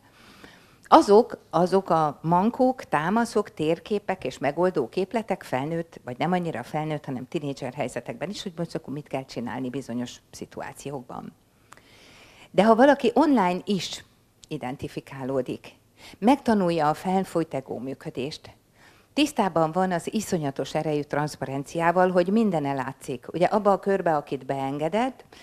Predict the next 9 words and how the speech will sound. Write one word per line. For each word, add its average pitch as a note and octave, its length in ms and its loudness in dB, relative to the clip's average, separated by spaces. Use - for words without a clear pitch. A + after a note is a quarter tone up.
mert D#3+ 140 -6
különben D3+ 300 0
nincs C#3+ 260 -4
értelme B2 400 -6
az C3 100 -10
ismerősi A#2+ 580 -10
számokat B2 460 -8
növelni, C#3 560 -6
ugye? C#3+ 280 -8